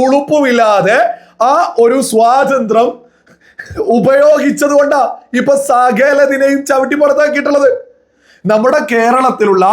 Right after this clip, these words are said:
ഒരുപാട് ആളുകള് ഗൾഫ് രാജ്യങ്ങളിലില്ലേ? ഏ, ആരെങ്കിലും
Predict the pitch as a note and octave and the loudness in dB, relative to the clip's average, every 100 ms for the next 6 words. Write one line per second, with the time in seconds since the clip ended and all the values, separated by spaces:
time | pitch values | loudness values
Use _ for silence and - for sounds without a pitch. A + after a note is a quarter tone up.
0 | C4 - _ E3 G#3+ C#4 D4 D#4 D4+ D#4 | 0 -4 _ -2 0 2 0 0 2 2
1 | D4+ D4 - G#3+ A3 A#3+ A#3 A3+ G#3+ G3+ | 0 0 0 0 2 2 0 0 0 -2
2 | - _ G3+ A3+ B3 A3+ G#3+ F#3 G3+ F3+ | -8 _ -4 -2 0 0 0 -2 -2 -2
3 | D#3+ C#3 A#2+ - _ _ - A#3+ B3+ B3 | 0 -2 -4 -12 _ _ -2 0 2 2
4 | C#4 D4+ D#4 C#4+ C#4+ C4 C4+ C4 | 2 2 0 0 0 0 0 0